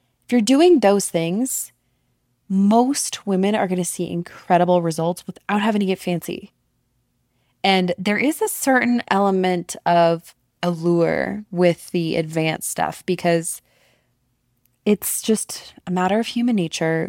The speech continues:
We don't want to do the thing that seems boring and arduous. If you say, "Hey, you're gonna have to do this thing. You're gonna have to eat vegetables, eat protein, get to sleep on time, and manage your stress forever,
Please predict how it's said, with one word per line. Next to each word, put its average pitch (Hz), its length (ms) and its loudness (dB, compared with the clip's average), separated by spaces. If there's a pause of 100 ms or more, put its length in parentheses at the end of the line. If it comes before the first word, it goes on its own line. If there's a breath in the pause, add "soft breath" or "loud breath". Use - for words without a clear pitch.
We 190 160 0
don't 196 420 2
want 180 320 0
to 185 120 -4
do 175 180 -2
the 165 80 0
thing 160 220 -4
that 156 160 -6
seems 165 260 -6
boring 151 640 -2
and - 180 -6
arduous. - 640 -6 (400)
If 175 140 -6
you 190 140 0
say, 170 420 4 (240)
"Hey, - 140 -2
you're 196 80 2
gonna 214 120 2
have 233 120 4
to 202 100 -8
do 180 160 -2
this 175 200 -2
thing. 165 440 -2
You're 175 100 -2
gonna 170 100 0
have 165 40 -10
to - 140 -6
eat 180 160 0
vegetables, 175 480 0
eat 180 100 -2
protein, 165 680 -4 (520)
get 208 120 2
to 208 80 2
sleep 202 260 2
on 180 160 4
time, 165 340 0
and 170 140 -2
manage 165 260 -2
your 170 80 -2
stress 156 320 0
forever, - 460 -4